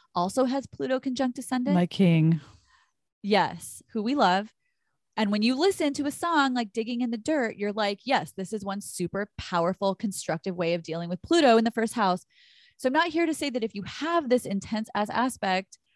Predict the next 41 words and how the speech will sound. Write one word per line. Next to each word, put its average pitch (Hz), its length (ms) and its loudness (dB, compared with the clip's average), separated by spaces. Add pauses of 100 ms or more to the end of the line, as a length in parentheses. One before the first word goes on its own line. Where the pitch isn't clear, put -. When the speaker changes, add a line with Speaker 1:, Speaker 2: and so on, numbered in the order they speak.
(100)
Speaker 1:
that 208 120 0
X, 202 200 -2
Y, 214 100 6
or 202 100 6
Z 196 120 0
is 196 100 -4
gonna 175 140 -4
happen 262 340 -2
to - 160 -10
you. - 160 -10
I - 80 0
don't 202 240 0
buy 196 240 4
that 208 100 0
astrology 208 480 -2
is 190 120 -6
your 208 80 -4
fate, - 240 -8
but - 120 -4
I 190 140 -4 (220)
do 302 340 4
believe 320 580 -2 (640)
that 226 100 4
it 208 140 2
points 262 360 2
to - 80 -4
the 226 180 -2
energies 220 400 -2
you're 202 100 0
gonna 208 220 0
learn 190 180 -2
to 196 140 -2
work 196 360 2
with 190 140 -2
in 185 140 -8
this 170 180 -8
lifetime 190 540 -2 (580)
or 339 200 4
not 349 340 0
learn 175 220 -6
to 180 300 -6